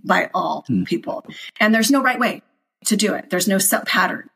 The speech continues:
Speaker 1: The more I work with this, the more I'm, as you can see, there's lots of different things as far as, like, you should hit all of these stages, like Kubler-Ross says.
Speaker 2: Right.
Speaker 1: But some of us do and some of us don't.
Speaker 2: Yeah.
Speaker 1: And how I do it is gonna be different than how Tony does it.
Speaker 2: Yeah.
Speaker 1: You
Speaker 2: So
Speaker 1: know?
Speaker 2: is,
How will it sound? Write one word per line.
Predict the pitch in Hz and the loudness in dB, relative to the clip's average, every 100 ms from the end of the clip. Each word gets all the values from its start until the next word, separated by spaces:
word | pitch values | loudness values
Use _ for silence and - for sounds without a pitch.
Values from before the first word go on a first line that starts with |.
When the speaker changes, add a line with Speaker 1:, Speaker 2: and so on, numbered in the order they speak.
| _ _ | _ _
Speaker 1:
The | 214 | -4
more | 196 208 | 2 2
I | 202 | 2
work | 196 196 | 0 -2
with | 190 | -2
this, | 185 - | -2 -2
the | |
more | 175 175 | -2 0
I'm, | 180 175 | -2 -2
as | 190 185 | -2 0
you | |
can | 202 | 0
see, | 180 202 | 0 0
there's | 185 180 | -2 0
lots | 202 202 | 0 0
of | 214 | -2
different | 208 190 190 | 0 0 -2
things | - 196 180 | 0 0 2
as | 180 | 0
far | - 180 175 | 0 0 0
as, | 170 | 0
like, | 185 - - | -2 -6 -8
you | 180 180 | -4 0
should | 165 220 - | 0 -2 -8
hit | - 196 - | -2 0 0
all | 190 185 | -2 -2
of | 175 | 0
these | 165 - | 0 0
stages, | 180 170 170 | 2 0 -2
like | - - | -4 -2
Kubler-Ross | 185 170 170 165 170 170 | -2 0 0 0 -2 -2
says. | 180 170 170 - - - - | -2 -2 -4 -6 -8 -6 0
Speaker 2:
Right. | 110 110 | 2 2
Speaker 1:
But | 226 202 185 - _ _ _ - | 2 0 0 -10 _ _ _ -6
some | - 180 | -2 0
of | 180 | 2
us | 214 | 2
do | 226 285 | 2 2
and | 202 | 0
some | 170 170 | 0 -2
of | 170 | -2
us | - | -2
don't. | - 98 - - _ _ _ | -2 -4 -10 -20 _ _ _
Speaker 2:
Yeah. | - 110 107 98 | 0 4 4 2
Speaker 1:
And | 85 170 _ _ | -2 -8 _ _
how | - 214 | 0 2
I | 202 | 2
do | 214 208 190 | 0 0 -2
it | |
is | 170 | -2
gonna | - 170 | 0 0
be | 170 | 0
different | - 185 - | 0 -2 0
than | 170 | 0
how | 220 - | 2 0
Tony | - 180 170 | 0 0 -2
does | - - | -4 -6
it. | - _ _ | -8 _ _
Speaker 2:
Yeah. | - 98 202 - | 0 0 0 -2
Speaker 1:
You | 180 | 2
Speaker 2:
So | 156 | 2
Speaker 1:
know? | 127 | 4
Speaker 2:
is, | 156 147 | 2 0